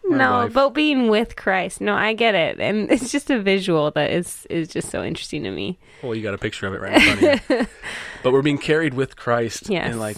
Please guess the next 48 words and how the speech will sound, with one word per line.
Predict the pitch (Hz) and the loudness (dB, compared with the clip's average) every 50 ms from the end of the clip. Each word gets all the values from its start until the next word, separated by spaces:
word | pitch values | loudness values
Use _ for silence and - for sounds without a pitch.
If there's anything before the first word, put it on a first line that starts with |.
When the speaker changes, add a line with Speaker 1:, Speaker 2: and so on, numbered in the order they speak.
| - - | -10 -12
Speaker 1:
we | - 120 127 139 139 | -8 -6 -4 0 2
are | 139 135 | 2 2
along | 127 117 113 113 110 113 123 131 | 2 2 0 0 0 0 0 -2
for | - - 139 | -4 -6 -8
the | 123 120 | -6 -6
ride, | 113 127 117 110 110 104 - - - | -4 -4 -4 -4 -6 -6 -6 -8 -6
Speaker 2:
Yeah. | - 202 190 190 180 | -2 -2 0 0 0
Speaker 1:
ladies | 180 175 175 | 0 -2 -4
and | 107 104 | -4 -4
gentlemen. | 107 107 104 101 101 101 120 | -6 -6 -6 -6 -8 -8 -8
And | 117 110 | -8 -8
so | - - 117 110 | -4 -2 -2 0
that | 110 117 120 123 120 - | 0 2 2 2 0 0
sense | - - - 117 117 113 - - | -4 -6 -4 -4 -4 -4 -4 -4
of, | 113 107 104 95 - - - - - - - - _ _ | -2 -2 -2 -4 -8 -16 -20 -20 -20 -20 -20 -20 _ _
uh, | - 107 104 101 98 - | -4 -2 0 0 0 0
I | - 113 113 | 0 -2 -2
am, | 113 107 107 110 - _ _ _ _ _ _ _ _ _ - | -2 -4 -6 -10 -14 _ _ _ _ _ _ _ _ _ -8
I, | 107 107 - | -4 -4 -4
I | - 110 110 | -4 -4 -6
am | 107 104 107 | -6 -6 -6
with | 104 110 120 127 - - | -4 -4 -6 -6 -8 -10
him, | - 139 143 160 185 190 - _ _ _ | -8 -6 -6 -6 -6 -10 -12 _ _ _
that | - 117 113 - | -10 -10 -10 -8
he | - 139 | -8 -8
has | 123 113 - | -8 -8 -8
carried | - - - 123 123 139 151 | -10 -10 -8 -4 -4 -2 -2
me. | 160 160 170 180 190 196 | -2 -4 -4 -4 -4 -6
In | - - 120 117 | -6 -8 -10 -8
Romans, | 113 120 123 127 143 160 170 180 - | -6 -4 -4 -4 -4 -4 -6 -6 -8
he | - 135 | -8 -8
talks | - 127 117 - - | -8 -10 -10 -10 -10
about | 127 120 113 - | -8 -8 -8 -6
nothing | 113 117 123 135 - 156 143 143 | -6 -6 -8 -6 -6 -8 -8 -8
in | 135 120 117 107 | -8 -8 -8 -8
life | 110 113 117 - - | -6 -6 -8 -8 -8
nor | 123 | -10
death, | 117 110 110 113 135 - | -8 -6 -6 -6 -6 -8
or | - - | -10 -12
angels | 110 120 127 117 | -10 -8 -8 -8
or | 117 | -8
demons | 101 104 107 110 123 131 127 | -8 -8 -10 -10 -10 -10 -10
can, | - - 107 101 - - | -12 -14 -14 -14 -12 -12
like, | - - - _ _ _ _ - | -14 -14 -14 _ _ _ _ -16
can | - 117 107 104 104 - _ _ _ _ _ _ | -12 -12 -10 -10 -12 -14 _ _ _ _ _ _
basically | - 120 117 120 117 117 | -6 -6 -4 -4 -4 -6
pull | 110 - - - 117 110 117 117 | -6 -8 -10 -8 -8 -8 -6 -8
us | 127 135 - - - | -8 -10 -10 -12 -16